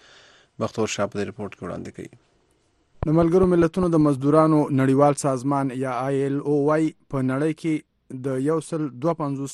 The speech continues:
Speaker 2: میلیونه نه زیات ماشومان خواري مزدوري کوي او زیاتوي په دوی کې د زیاتره ماشومانو نه په ډېرو کمو پیسو زیات کار اخیستل کیږي، چې زیاتره پکې په داسې خطرناکو ځایونو کې هم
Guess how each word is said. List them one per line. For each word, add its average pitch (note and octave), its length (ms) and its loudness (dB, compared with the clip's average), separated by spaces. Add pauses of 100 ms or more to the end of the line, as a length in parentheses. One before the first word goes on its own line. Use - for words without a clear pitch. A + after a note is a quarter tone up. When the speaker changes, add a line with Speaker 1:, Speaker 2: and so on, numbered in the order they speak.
(120)
Speaker 2:
میلیونه C3+ 380 -2
نه B2 200 -4
زیات C#3+ 320 -4
ماشومان B2+ 460 -8
خواري B2+ 320 -6
مزدوري A#2+ 400 -6
کوي C#3+ 180 -4 (500)
او C3 100 -4 (100)
زیاتوي C#3 480 -2
په C3 100 -6
دوی D#3+ 220 -6
کې D3+ 480 -6
د B2+ 180 -4
زیاتره C3 480 -4
ماشومانو C3 560 -6
نه C3 80 -6 (300)
په B2 180 -8
ډېرو C#3+ 240 -2 (140)
کمو E3 260 0
پیسو C3+ 340 -6 (260)
زیات D3+ 280 0
کار D#3 200 -6
اخیستل C3+ 420 -12
کیږي، E3+ 260 -6 (500)
چې F3 140 -4
زیاتره G3 380 0
پکې F3+ 240 -8
په D3 100 -6
داسې D#3+ 300 -4
خطرناکو D3+ 680 -2 (200)
ځایونو C#3+ 280 -2
کې C3 200 -8
هم F3 80 -6